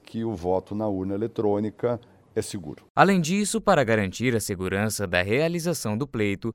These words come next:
Speaker 2: Santa Catarina terá um gabinete especial de inteligência.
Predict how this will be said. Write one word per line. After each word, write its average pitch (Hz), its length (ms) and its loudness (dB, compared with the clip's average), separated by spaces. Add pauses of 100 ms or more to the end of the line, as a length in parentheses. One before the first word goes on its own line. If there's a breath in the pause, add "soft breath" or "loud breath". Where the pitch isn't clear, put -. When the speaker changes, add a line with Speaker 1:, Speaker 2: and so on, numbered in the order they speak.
Speaker 2:
Santa 190 300 0
Catarina 180 500 0
terá 117 300 2
um 131 100 0
gabinete 95 540 0
especial 127 680 2
de 120 120 -4
inteligência. 147 880 -4